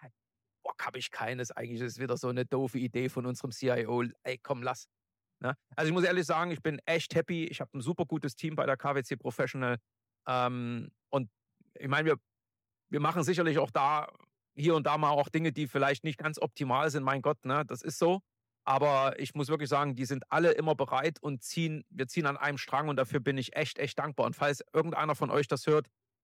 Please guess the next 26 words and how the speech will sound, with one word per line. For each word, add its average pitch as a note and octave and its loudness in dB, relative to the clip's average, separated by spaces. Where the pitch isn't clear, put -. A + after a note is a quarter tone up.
nochmal C#3+ 2
großes D3 0
Lob D3+ 4
auch - 0
von C3+ -2
meiner C#3 2
Seite C#3+ 2
und C3+ -4
ich B2+ -4
bin D3+ -2
Externer. C#3+ -2
Ähm, C3+ -2
und C#3+ -6
danke F3 2
für E3 2
euer D3 4
Vertrauen D3+ 2
an G#2 -2
dem G#2+ -2
Punkt. - -6
Mal C#3 -2
ganz C#3+ 0
klar, B2+ 0
ja. B2+ -10
So, - 0
aber F3+ 2